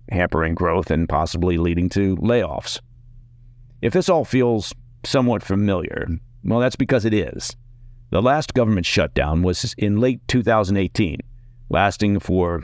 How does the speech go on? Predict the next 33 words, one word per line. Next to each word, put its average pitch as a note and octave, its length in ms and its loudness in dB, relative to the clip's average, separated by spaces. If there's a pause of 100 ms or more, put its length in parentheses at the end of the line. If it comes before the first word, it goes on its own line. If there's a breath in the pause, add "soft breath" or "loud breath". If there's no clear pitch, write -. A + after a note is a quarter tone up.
thirty-four B2 540 2
days F2 400 0
and F2 120 0
stretching G#2 460 0
into A2 480 0
two G#2 160 0
thousand G2 320 2
nineteen. B2 480 0 (560 soft breath)
All A#2+ 200 2
told, A2 520 0 (240)
there A2 180 2
have G#2+ 160 2
been G2+ 460 2
twenty-one C3 560 2
shutdowns - 720 -4
during G2 240 2
the F#2 60 0
past F#2+ 400 -2
fifty G2 380 0
years. A2 460 -2 (960 soft breath)
The D3 140 0
interesting D3+ 400 0
aspect G#2+ 560 0
of F#2+ 60 0
this G#2+ 140 0
current C3 280 0
situation - 580 -2 (140)
is G2+ 180 0
that G#2 300 2
past D3+ 260 2
shutdowns G2+ 500 2
have F2+ 120 -4
typically C#2 580 0